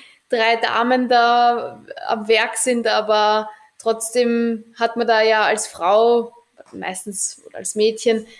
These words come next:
immer so ein bisschen diesen Männer-Frauen-Gedanke und man ist da in einer Männer-, äh, Sportart tätig et cetera. Aber die drei im Besonderen zeigen eigentlich voll auf, dass das Mountainbiken, ja,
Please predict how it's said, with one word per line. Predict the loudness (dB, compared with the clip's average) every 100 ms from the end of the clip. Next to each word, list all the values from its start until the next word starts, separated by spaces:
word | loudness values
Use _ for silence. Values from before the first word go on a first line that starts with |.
| _ _ _ _
immer | -6 -2 2
so |
ein | 2
bisschen | 2 0
diesen | -2 -4 -4 -6 -6 -8 -12 -6
Männer-Frauen-Gedanke | -2 0 0 0 0 2 0 -2 -2 -2 -2 0 2 2
und | 0
man | -4 -4
ist | -4
da | -4
in | -2 -2
einer | -4 -2 -2 -2
Männer-, | 0 2 2 2 2 2 2 0 -2 -8 -18 _
äh, | -10 -6 -4
Sportart | -6 -2 0 2 0 0 -2
tätig | -4 -4 -8
et | -6
cetera. | -4 -2 -2 0 0
Aber | 2 2 0 -4 -20 -20 _ _ -4
die | 0 0 0
drei | 0 2 2 4 4 2 2
im | 0 0
Besonderen | 0 2 2 2 2 0
zeigen | 0 0 0 0
eigentlich | 0 0 -4 0
voll | 2 4
auf, | 4 2 2 0
dass | 0 0 0 -4 -4 -8 -6
das | -4 -2
Mountainbiken, | -2 -2 -4 -2 0 -2 -6 -6 -6 -6 -10 _ _ _ _ -2
ja, | 0 0 -2